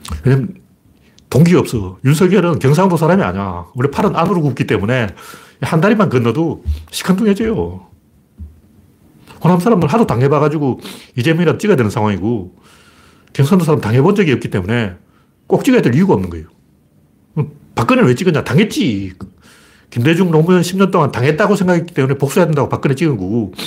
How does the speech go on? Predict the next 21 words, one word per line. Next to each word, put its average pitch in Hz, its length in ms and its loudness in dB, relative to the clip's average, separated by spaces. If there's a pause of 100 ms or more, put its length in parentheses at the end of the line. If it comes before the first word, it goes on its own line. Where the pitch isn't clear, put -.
(1080)
과연 160 380 0
이 - 40 -12
사람들이 156 440 0
오 123 100 2
년 160 140 2
동안 143 200 0
문재인한테 143 420 2
당했냐? 110 480 -2
아니요. 147 300 -2
덜 127 120 -2
당해서 139 280 0
좀 135 140 -2
더 117 100 2
당해봐야 127 400 0
돼. 92 220 -8 (540)
<laughs> - 420 -16
경상도 139 400 2
사람들은 113 400 0 (320)
당한 110 260 -2
게 139 100 0
아니야. 95 500 -2